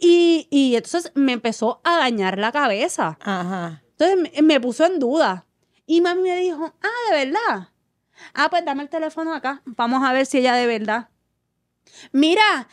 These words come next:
Speaker 1: canto hijo de la gran pu-. Yo te voy a decir algo. Si te, si están esperando, que sigan esperando. Porque como te vuelvas a meter con la hija mía.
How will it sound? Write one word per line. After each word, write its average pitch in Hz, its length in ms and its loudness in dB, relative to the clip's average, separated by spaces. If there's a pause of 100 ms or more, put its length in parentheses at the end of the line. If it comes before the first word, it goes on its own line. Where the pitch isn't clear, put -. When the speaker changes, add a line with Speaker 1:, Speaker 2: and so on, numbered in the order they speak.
(220)
Speaker 1:
canto 330 420 2
hijo 294 120 4
de 302 80 6
la 285 140 4
gran 277 420 2
pu-. - 1080 4 (320)
Yo 330 180 4
te 381 100 6
voy 392 140 6
a 392 220 8
decir 392 240 2
algo. 339 280 4
Si 330 120 -2
te, - 160 -10
si - 80 2
están 349 280 4
esperando, 427 540 4
que 320 140 0
sigan 330 280 0
esperando. 277 580 2
Porque 294 260 -2 (180)
como 320 300 6
te 302 60 0
vuelvas 349 300 4
a 440 80 -2
meter 392 240 0
con 403 180 2
la 320 120 4
hija 359 280 2
mía. 302 400 0